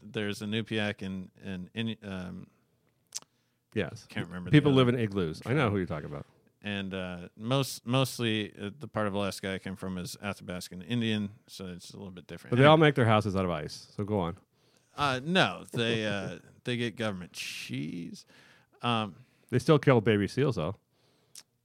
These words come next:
Speaker 1: Which is fine. I mean,
Speaker 2: They make great
Speaker 1: and,
Speaker 2: food.
Speaker 1: and they kill whales. I've actually eaten blubber.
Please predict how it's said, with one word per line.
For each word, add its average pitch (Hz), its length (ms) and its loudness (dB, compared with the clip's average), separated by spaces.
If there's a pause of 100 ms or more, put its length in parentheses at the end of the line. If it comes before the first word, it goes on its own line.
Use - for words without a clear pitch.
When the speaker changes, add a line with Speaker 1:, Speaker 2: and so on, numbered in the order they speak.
(500)
Speaker 1:
Which 175 380 -4
is 180 160 -2
fine. 170 360 -4
I 104 100 -2
mean, 117 220 2
Speaker 2:
They 104 80 0
make 101 160 2
great 95 160 2
Speaker 1:
and, 165 160 6
Speaker 2:
food. 165 80 2
Speaker 1:
and 196 120 6
they 180 80 4
kill 190 240 4
whales. 139 320 4
I've 160 180 8
actually 180 360 4
eaten 143 280 0
blubber. 117 400 -2